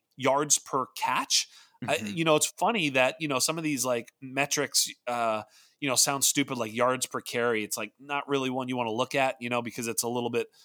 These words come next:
Speaker 1: uh, situation, uh, induced. Yards per catch kinda feels that way, but ultimately, you know, I just look at some of the big play rate and stuff like that with these tight ends. And if they were asked to run downfield or if they were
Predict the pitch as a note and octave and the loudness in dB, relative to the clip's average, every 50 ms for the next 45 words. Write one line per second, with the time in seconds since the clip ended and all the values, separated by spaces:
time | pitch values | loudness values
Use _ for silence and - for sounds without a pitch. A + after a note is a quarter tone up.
0 | _ _ _ _ - A#2 A2 A2 G#2+ G#2 G#2 - _ _ _ _ - - - C#3+ | _ _ _ _ -2 0 0 2 0 -2 -4 -8 _ _ _ _ 0 0 2 2
1 | - - B2 B2 C3 B2+ - - C3+ B2+ B2+ B2 - - A#2+ A2+ A2+ A2+ A2 A2 | 0 -2 0 0 2 2 2 2 0 -2 -6 -10 -6 -2 0 0 2 2 0 0
2 | - - - _ _ _ - B2 B2 A#2 B2 C3 D3+ D#3+ - - - - - _ | -2 -4 -8 _ _ _ -8 -8 -4 -2 0 0 2 2 0 -2 -4 -8 -18 _
3 | _ _ _ _ - - _ - C3+ D3+ D#3+ F#3+ G3 - - - D#3 B2+ - - | _ _ _ _ -20 -18 _ 0 2 4 4 4 2 0 -2 -4 -6 -8 -6 -4
4 | - C#3 D#3 - - - C#3 B2+ G#2 - - B2+ C#3 D3 D3+ C#3 E3+ E3 E3 D#3+ | -4 -2 0 0 -2 -2 -2 -4 -6 -6 -2 0 2 2 2 2 2 0 0 0
5 | F3 F3+ F3+ F3+ E3+ - - - _ _ - C#3 C#3+ E3 E3+ - G3 F3 D3+ D3 | 0 0 0 0 -2 -6 -12 -20 _ _ 0 4 4 4 4 2 -2 -2 0 0
6 | D3+ C#3+ C#3+ C#3 C#3+ - D3+ D3 C#3 B2+ B2 C#3 - G3 G3 - F3+ D#3 - D3 | 2 2 2 2 0 -2 -2 0 2 4 4 4 4 4 2 0 0 0 -2 -2
7 | - - D3+ C#3 B2+ A#2 - C3 C3 B2+ - - C#3 B2+ C3 C3+ C3+ C3+ C#3 C#3 | -2 -2 -2 -2 -4 -4 -2 -2 -2 -4 -4 -4 -2 0 0 0 0 0 0 0
8 | C#3 C3+ _ C3 B2 A#2+ - - C#3+ C3 - C#3 B2+ A#2 - C3+ C3+ B2+ B2+ A#2+ | -2 -6 _ -8 -6 -4 -2 0 0 0 -2 -4 -6 -4 -2 -2 -2 -2 -4 -6
9 | - C3 A#2 - - C3+ B2+ C3 C3 C3 C3+ C#3 C#3 C3+ - - _ _ _ _ | -6 -6 -6 -2 0 0 2 2 2 -2 -4 -2 -2 -4 -4 -4 _ _ _ _
10 | _ - C3 C3 B2+ B2+ C3+ C#3 - - F#3 G3 G#3 F#3+ - B2+ D3 D#3+ D#3 - | _ 0 2 2 2 2 0 -2 0 0 2 2 2 2 2 2 2 2 2 2
11 | - - C#3+ B2 C3 C#3+ D3+ C#3 C3+ C3+ C3+ C3+ C3 - - B2+ C3+ C3+ C#3 C#3 | 0 0 0 2 2 0 2 2 2 2 2 2 0 -2 -2 0 0 2 2 0
12 | C3+ - B2+ C3 C3 B2+ - - C#3 C#3 C3 C3 A#2+ A2+ | -2 0 2 2 2 2 2 0 0 0 2 2 0 0